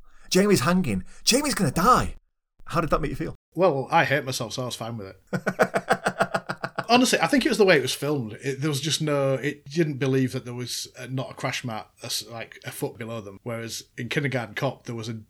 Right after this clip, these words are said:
Speaker 2: genuine sense of peril. And I don't think that ever came through here. So I, I hadn't even thought about that until you mentioned it. Didn't even trigger my scared of heights sense.
Speaker 1: 'Cause the stakes are so low in this film. Yeah.
Speaker 2: Right.
Speaker 1: It, but one thing I did make a note of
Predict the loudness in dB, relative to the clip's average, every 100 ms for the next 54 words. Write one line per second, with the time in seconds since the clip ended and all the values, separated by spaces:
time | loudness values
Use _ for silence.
0 | _ 0 0 0 -2 -4 -4 -4 -6 -12
1 | -8 -6 -6 -8 -16 _ -10 -8 -8 -8
2 | -12 -12 -10 -12 -10 -10 -10 -12 -12 -14
3 | -10 -8 -4 0 0 2 4 4 4 -2
4 | -2 -6 -8 -10 0 2 2 0 -6 -8
5 | -10 -10 -10 -8 -6 -6 -8 -10 -10 -10
6 | -10 -10 -4 -2 -2 -4 -4 -4 -4 -4
7 | -4 -4 -6 -12 _ -10 -4 -4 -4 -6
8 | -8 -6 -6 -6 -6 -6 -6 _ _ _
9 | 0 2 4 4 4 2 0 2 2 0
10 | 0 -2 -6 -8 -6 -2 -2 -2 -4 -6
11 | -14 -12 -2 2 2 0 -8 -8 _ _
12 | _ _ _ 0 0 -4 -4 4 4 4
13 | 2 2 2 0 0 -2 -2 -2 -4 -4
14 | -6 -8